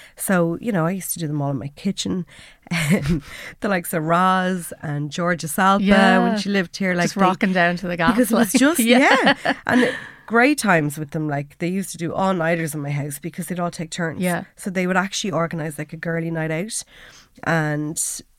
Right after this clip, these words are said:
Speaker 1: they'd come to my house and they'd all take turns. And bear in mind, I was on my own.
Speaker 2: Mm-hmm.
Speaker 1: So I'd have to remove their extensions.
Speaker 2: Yeah.
Speaker 1: Some of them that got colour, do their colour, move on to the next girl. I remember one day, and I probably did this more than once, but I just, it's fresh in my head.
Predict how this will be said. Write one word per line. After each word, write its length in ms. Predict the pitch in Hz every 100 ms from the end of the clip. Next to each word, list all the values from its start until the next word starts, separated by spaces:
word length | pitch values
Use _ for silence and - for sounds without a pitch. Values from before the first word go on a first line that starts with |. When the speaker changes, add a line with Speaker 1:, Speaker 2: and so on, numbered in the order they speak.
| _
Speaker 1:
they'd 140 | 175 156
come 160 | 185 175
to 100 | 175
my 120 | 160
house 340 | 156 151 147
and 120 | -
they'd 100 | 170
all 140 | 165 156
take 200 | 170 160
turns. 260 | 170 147 156
And 80 |
bear 140 | 165 170
in 60 |
mind, 240 | 160 147 147
I 40 |
was 120 | 147
on 120 | 147 147
my 140 | 147
own. 180 | 139 -
Speaker 2:
Mm-hmm. 340 | 196 175 175
Speaker 1:
So 120 | 170 165
I'd 60 |
have 160 | 151 147
to 100 | 170
remove 420 | 160 156 160 165
their 120 | 196
extensions. 640 | 196 - 226 226 285 285 226
Speaker 2:
Yeah. 240 | 180 170 - - -
Speaker 1:
Some 220 | - 151
of 60 |
them 120 | 151 147
that 160 | 143
got 200 | - 127
colour, 340 | - 208 214 214
do 140 | - 151
their 120 | 139
colour, 440 | 143 196 196 202 - _ _ _ _ _ _ 180
move 220 | 202 170
on 140 | 147
to 60 | 147
the 80 | 160
next 280 | 180 - -
girl. 300 | 226 220 208 - - -
I 60 | -
remember 420 | 294 277 220 190 165
one 220 | 156 151
day, 220 | 151 147
and 100 | 147
I 40 |
probably 280 | 170 247 269
did 160 | 190 170
this 160 | 165 175
more 240 | 160 165
than 180 | 156 151
once, 280 | 165 156 -
but 140 | 151
I 40 | 156
just, 320 | 220 - -
it's 140 | -
fresh 300 | - 202 196
in 60 | 185
my 80 | 156
head. 380 | 160 165 170